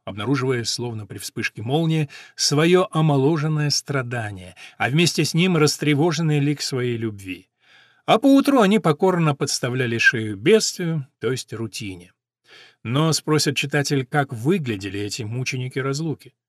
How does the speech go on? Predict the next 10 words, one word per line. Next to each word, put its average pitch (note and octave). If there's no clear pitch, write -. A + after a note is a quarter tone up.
Да E3
очень A3
просто. A2+
Никак. C3
Или, G#3+
если G3+
угодно, F3
как C#3+
и B2+
все, F3